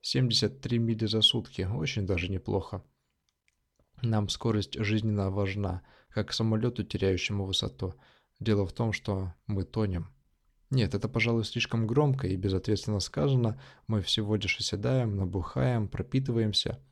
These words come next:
Естественный процесс, чуть-чуть более интенсивный, чем ждали. Жорж со смехом рассказывал, как во время аврала, вытаскивая гуару, они с Норманом внезапно превратились в штангистов. Между гуарами и корпусом лодки были проложены тонкие папирусные снопики,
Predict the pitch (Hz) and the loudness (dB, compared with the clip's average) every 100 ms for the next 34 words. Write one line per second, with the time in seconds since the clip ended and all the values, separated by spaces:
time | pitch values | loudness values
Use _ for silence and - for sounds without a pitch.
0 | _ - 104 - 131 113 107 107 - 98 | _ -6 -2 -2 0 0 0 0 0 0
1 | - - _ _ _ _ - 135 147 127 | -2 -8 _ _ _ _ -4 -2 2 2
2 | 117 120 104 101 98 - 117 104 - 98 | 4 2 2 -2 -4 0 0 0 -2 -4
3 | 98 90 87 95 - _ _ _ _ _ | -2 -4 -4 -8 -12 _ _ _ _ _
4 | 113 110 147 143 - 110 - 120 135 117 | -2 2 2 0 -2 0 0 0 0 0
5 | 104 98 - 135 123 110 107 - 110 107 | 2 2 2 2 4 2 0 -2 0 2
6 | 110 110 - 101 98 120 127 104 - - | 2 2 2 0 0 2 2 2 -2 -18
7 | - - 104 98 - - 98 92 95 98 | -18 -6 0 2 0 0 0 0 -2 -2
8 | 110 123 107 - 92 95 - 123 123 117 | 0 2 2 2 0 -2 -2 -2 0 2
9 | 110 101 - - _ 98 101 98 131 135 | 2 0 -4 -16 _ -2 0 4 2 2
10 | 107 107 101 92 120 113 98 - - 110 | -2 0 0 0 2 2 0 -4 -4 -4
11 | 101 101 92 - - - _ _ - 110 | -2 -2 -4 -6 -8 -14 _ _ -2 0
12 | 95 104 95 110 120 127 107 95 95 - | 0 -2 -2 0 2 2 0 0 -2 -4
13 | 92 135 135 120 - 98 110 135 - 104 | -2 0 0 0 -2 -2 -2 -2 -4 -4
14 | 104 98 101 - 104 104 123 120 107 - | -2 0 -2 -2 -2 0 0 0 -2 -2
15 | 120 113 110 - - 113 107 - 110 101 | -4 -2 -4 -4 -2 -2 -2 -4 -4 -4
16 | - 117 98 95 98 | -2 -2 -2 -4 -6